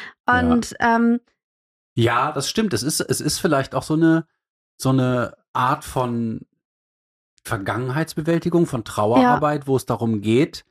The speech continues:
Speaker 1: das auszuschöpfen, was einem einfällt und was man dann mit der Fantasie ergänzen kann
Speaker 2: Richtig.
Speaker 1: zu, zum Vater und zu den wichtigsten Passagen des gemeinsamen Lebens oder wo man als Jugendlicher am Rande des Bettes mal stand und so,
Speaker 2: Genau.
Speaker 1: ne? Da ist schon viel, viel drin, das stimmt. Das, es wirkt, es wirkt, komm, nee, wie nennt man das denn so?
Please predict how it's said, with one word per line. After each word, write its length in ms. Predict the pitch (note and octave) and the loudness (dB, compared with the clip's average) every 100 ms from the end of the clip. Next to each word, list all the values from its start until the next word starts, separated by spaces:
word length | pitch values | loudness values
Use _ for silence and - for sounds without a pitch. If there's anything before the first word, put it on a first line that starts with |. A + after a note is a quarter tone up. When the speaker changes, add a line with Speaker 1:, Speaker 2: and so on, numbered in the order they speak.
| _ _ _ _ _ - | _ _ _ _ _ -8
Speaker 1:
das 200 | A#2 - | -8 -4
auszuschöpfen, 800 | A#2 - - C#3+ - - - C#3+ | -4 -4 -4 -4 -4 -6 -2 -2
was 180 | C3+ | -2
einem 280 | - B2+ B2 | -4 -4 -2
einfällt 520 | A2 B2+ C#3+ - D#3 C#3+ | 0 0 0 -2 -4 -4
und 100 | C3 | -6
was 160 | B2 | -4
man 140 | C#3 C3 | -2 0
dann 320 | C3 C3+ B2+ | 0 0 -2
mit 240 | A#2+ B2 | -2 -2
der 80 | B2 | -2
Fantasie 460 | - C3 B2+ B2+ C#3+ | -2 -2 -2 -2 -4
ergänzen 460 | B2+ C3+ C#3 C3 | 0 0 -2 -6
kann 220 | - A2+ B2+ | -4 -2 2
Speaker 2:
Richtig. 600 | C4 - D#3+ D3+ D3 - | 2 4 4 2 0 -12
Speaker 1:
zu, 60 | A2 | -12
zum 200 | - D3 | -2 0
Vater 460 | C#3+ B2 B2 - C3 | 0 -2 -4 -4 -4
und 280 | B2+ - - | -4 -10 -8
zu 120 | C#3+ | -2
den 160 | C3+ B2 | 0 0
wichtigsten 480 | C#3 - C#3+ C#3+ | -2 -2 -4 -4
Passagen 800 | C3+ B2+ C3 B2 C3 C#3 C#3 A#2 | -4 -4 0 0 0 0 0 0
des 380 | A#2+ - - - | -2 -4 -8 -10
gemeinsamen 680 | B2 B2 A#2+ B2 C#3+ D3 D3+ | -4 -2 2 2 2 0 2
Lebens 260 | D3 D3+ C3 | 2 2 0
oder 140 | B2 | 0
wo 80 | C3 | 0
man 220 | C3 C3 - _ _ - | 0 -2 -6 _ _ -8
als 200 | A2+ - | -6 -2
Jugendlicher 580 | B2+ C#3 C3 A#2+ B2 - | 0 0 0 0 0 2
am 180 | A#2 A#2 | 0 0
Rande 600 | A2 A#2+ B2+ B2 A#2+ - _ _ - | 0 -2 0 2 2 -2 _ _ -12
des 120 | - | -8
Bettes 300 | - B2+ B2+ | -4 -2 -2
mal 180 | F#2+ F#2 | -2 -2
stand 340 | F2+ F#2 F2 - | -2 -4 -4 -6
und 100 | E2 | -4
so, 100 | F#2+ | 2
Speaker 2:
Genau. 300 | F#2 C#4+ C#4+ | 4 4 4
Speaker 1:
ne? 40 | |
Da 80 | B2 | 2
ist 100 | C3 | 0
schon 120 | F3 | 0
viel, 400 | - F#3+ F#3 D#3 | 0 4 4 4
viel 220 | A#2 F3+ F3+ | 0 2 2
drin, 220 | E3+ D#3+ | 2 0
das 120 | B2+ | 0
stimmt. 260 | - D#3+ C3+ | 0 0 0
Das, 80 | C3+ | -4
es 160 | C3+ | 0
wirkt, 260 | D3+ F#3 - | 2 2 -2
es 160 | C3+ - | -6 0
wirkt, 200 | F3+ - | 0 0
komm, 280 | - E3+ - | -4 -2 -4
nee, 120 | B2+ | -4
wie 60 | B2 | -4
nennt 120 | B2+ | -4
man 80 | B2 | -4
das 100 | A2+ | -2
denn 120 | A#2 | 0
so? 180 | A2 G#2+ | 0 0